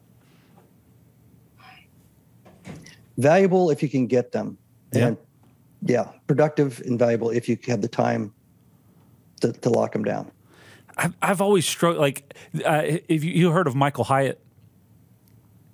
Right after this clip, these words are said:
Speaker 1: No.
Speaker 2: Michael Hyatt is, he to-, he talks about focusing on time and all kinds of stuff, but one of the things he talks about is these power naps throughout the day. And I'm like,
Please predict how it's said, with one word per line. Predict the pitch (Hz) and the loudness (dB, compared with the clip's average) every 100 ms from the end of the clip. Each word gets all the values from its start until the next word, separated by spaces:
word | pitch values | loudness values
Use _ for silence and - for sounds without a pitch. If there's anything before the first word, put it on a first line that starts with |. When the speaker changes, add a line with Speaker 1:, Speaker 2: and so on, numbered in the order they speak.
| _ | _
Speaker 1:
No. | 139 127 120 117 110 - 165 | 0 0 0 -4 -12 -6 -2
Speaker 2:
Michael | 180 135 | 0 0
Hyatt | 147 147 123 | 0 0 0
is, | 110 | 0
he | 143 123 | -2 -4
to-, | 117 - 151 - 143 147 | -2 -2 -2 -6 -6 -4
he | 147 117 - | -4 -4 -4
talks | 143 131 131 | -2 -2 0
about | 123 | -2
focusing | - 127 123 113 120 | 0 -2 -2 -2 0
on | 113 110 | 0 0
time | 117 113 | 0 0
and | 113 | 0
all | 110 | -2
kinds | 117 | -2
of | |
stuff, | 104 107 | -2 -4
but | 123 | 0
one | 123 | 0
of | 123 | 0
the | 107 | 0
things | 123 107 | -2 -2
he | 113 | -2
talks | 117 107 | -2 0
about | 113 | -2
is | 104 | -2
these | 104 87 | -6 -8
power | - 131 123 | 0 2 2
naps | 104 104 - | 2 -2 -4
throughout | 123 101 110 | -2 -2 -2
the | |
day. | 107 107 | -4 -4
And | |
I'm | 107 | -4
like, | 123 113 | -4 -6